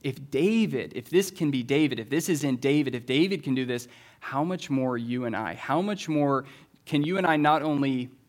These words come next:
have this sin in us, act in this way, but also have this inclination to try to cover it up at all cost,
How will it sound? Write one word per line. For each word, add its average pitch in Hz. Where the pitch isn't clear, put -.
have 196
this 208
sin 185
in 156
us, 165
act 190
in 170
this 160
way, 139
but 139
also 156
have 139
this 131
inclination 127
to 120
try -
to 117
cover 151
it 156
up 127
at 117
all 120
cost, -